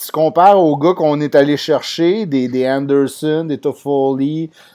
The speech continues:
euh, ces gars-là, quand ils produisent pas, ils vont amener de quoi, tu sais, ils vont être physiques, euh, ils sont sur une game complète, ils vont être capables de shut down un peu, au moins, le,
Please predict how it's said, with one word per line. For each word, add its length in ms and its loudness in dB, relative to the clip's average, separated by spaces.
euh, 360 0
ces 180 -4
gars-là, 320 4
quand 140 -4
ils 100 -2
produisent 460 -4
pas, 240 -2
ils 80 -4
vont 160 -4
amener 300 -6
de 60 -16
quoi, 360 0
tu 80 -20
sais, 100 -12
ils 80 -10
vont 140 -8
être 120 -10
physiques, 540 -4
euh, 340 2
ils 140 -4
sont 380 -8
sur 140 -10
une 120 -6
game 240 2
complète, 600 2
ils 100 0
vont 120 4
être 80 0
capables 260 6
de 60 6
shut 340 2
down 300 4
un 180 2
peu, 220 -2
au 180 4
moins, 300 2
le, 240 4